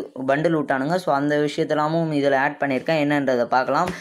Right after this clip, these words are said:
So, அந்த கிரிக்கெட் பண்டில் பேக்குன்னு போட்டிருந்தே ப்ரோ அப்படின்னு கேட்டிங்கன்னா, அதுவும் பேக் தான். அதை பத்தியும் போட்டிருக்கேன். மறக்காம வெயிட் பண்ணி பாருங்க. And நம்ம பார்க்குற அந்த ரெண்டாவது அப்டேட் என்னதுன்னு பார்த்தீங்கன்னா, இந்த பேக் பேக் தான்.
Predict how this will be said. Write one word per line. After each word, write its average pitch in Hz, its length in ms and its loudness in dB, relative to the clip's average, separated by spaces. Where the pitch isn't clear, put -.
So, 170 180 2
அந்த 156 220 0
கிரிக்கெட் 175 520 0
பண்டில் 165 340 2
பேக்குன்னு 151 420 2
போட்டிருந்தே 143 400 0
ப்ரோ 131 140 2
அப்படின்னு 135 280 0
கேட்டிங்கன்னா, 135 280 0
அதுவும் 147 280 0
பேக் 135 280 2
தான். 151 180 0
அதை 135 140 2
பத்தியும் 139 360 -2
போட்டிருக்கேன். 135 520 -2
மறக்காம 143 360 0
வெயிட் 143 180 0
பண்ணி 135 180 -2
பாருங்க. 127 360 0
And 143 260 0
நம்ம 151 340 0
பார்க்குற 170 320 2
அந்த 151 220 2
ரெண்டாவது 160 480 4
அப்டேட் 143 320 0
என்னதுன்னு 143 280 0
பார்த்தீங்கன்னா, 131 340 0
இந்த 135 200 0
பேக் 131 340 0
பேக் 139 200 0
தான். 143 160 0